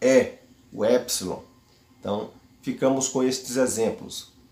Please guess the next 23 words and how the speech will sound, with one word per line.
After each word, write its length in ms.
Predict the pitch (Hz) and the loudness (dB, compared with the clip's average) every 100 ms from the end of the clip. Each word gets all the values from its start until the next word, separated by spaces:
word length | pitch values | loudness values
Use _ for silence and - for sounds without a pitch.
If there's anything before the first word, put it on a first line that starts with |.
| - - - | -20 -20 -18
Vejamos 640 | 123 175 156 156 185 165 | -6 -2 4 4 4 0
agora 560 | 147 104 - 123 143 - | -2 -2 -2 0 0 -2
a 140 | 127 151 | -4 -4
aspiração 920 | - - 160 131 - - 147 175 - - _ - | -4 -4 -2 -2 -2 -2 -2 -2 -8 -20 _ -2
áspera. 760 | 107 139 - - 117 87 - - - _ _ _ - | 2 2 0 -4 -2 -2 -4 -12 -20 _ _ _ 2
Tanto 380 | 202 226 - - | 4 4 2 0
a 80 | 131 | 0
aspiração 880 | 139 - 139 120 - - 113 104 - - | 0 -2 0 0 0 -2 -2 -2 -6 -14
branda 560 | 98 110 139 139 101 | -2 2 4 2 -2
quanto 540 | - - 117 117 113 101 | -6 -2 0 0 -2 -2
a 80 | |
aspiração 680 | 98 - 107 95 95 95 92 | -2 -4 -6 -6 -6 -8 -4
áspera 460 | 98 120 - 98 101 | -2 -4 -6 -8 -6
são 300 | - 127 139 | -6 -6 -6
chamadas 800 | - 135 101 104 107 117 117 - - - | -4 -4 0 0 0 -4 -8 -14 -20 -12
por 120 | 117 | -2
alguns 340 | 113 98 98 98 | 0 0 0 -4
gramáticos 720 | 117 113 107 110 - 131 120 | -4 -2 -2 -2 -4 -6 -2
de 300 | 120 139 160 - | 2 2 0 -12
espíritos. 1120 | - 147 - - 127 160 135 92 87 80 - - _ _ _ | -8 -6 -6 -2 -2 0 -2 -4 -10 -12 -14 -20 _ _ _
Eles, 520 | 101 101 113 117 - - _ _ - | -6 -4 -4 -8 -10 -14 _ _ -6
é, 360 | 95 95 92 - - | -2 0 -2 -4 -10
intitulam 840 | 107 - 120 - 135 131 110 98 | -12 -8 -8 -2 0 2 2 0